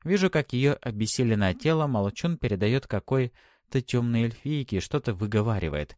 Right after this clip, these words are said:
А затем перехватывает здоровенный щит двумя руками, как дубину, видно, оружие где-то успел потерять, и устремляется на врага. Ну и я стоять не собираюсь.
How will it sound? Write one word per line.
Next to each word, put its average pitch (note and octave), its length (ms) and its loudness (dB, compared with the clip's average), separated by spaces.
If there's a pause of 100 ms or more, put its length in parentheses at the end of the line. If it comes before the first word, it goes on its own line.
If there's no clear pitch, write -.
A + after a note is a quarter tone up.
(320)
А - 80 -4
затем E3 320 2
перехватывает A#2+ 640 0
здоровенный A2+ 600 2
щит C#3+ 320 -4
двумя D3 260 0
руками, D3 440 2
как A#2+ 360 -2
дубину, C3+ 560 0 (300)
видно, G2 480 -2
оружие G2+ 420 0
где-то F#2+ 240 -2
успел G2 320 -2
потерять, - 560 -2 (300)
и G#3 80 2
устремляется G2 760 0
на F#2 80 -2
врага. E2+ 440 -4 (440)
Ну D#3 160 2
и A2 60 2
я F2+ 180 -2
стоять A#2 320 -2
не F#2 80 -8
собираюсь. F#2+ 560 -2